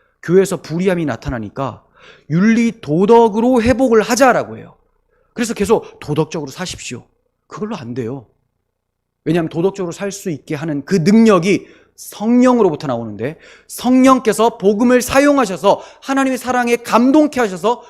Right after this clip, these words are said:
윤리 도덕을 행할 수 있도록 하거든요. 그런데 하나님의 복음은 빼버리고 윤리 도덕으로 하자,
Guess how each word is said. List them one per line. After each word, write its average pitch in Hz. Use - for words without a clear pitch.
윤리 220
도덕을 165
행할 254
수 -
있도록 120
하거든요. 113
그런데 185
하나님의 196
복음은 180
빼버리고 175
윤리 190
도덕으로 143
하자, 208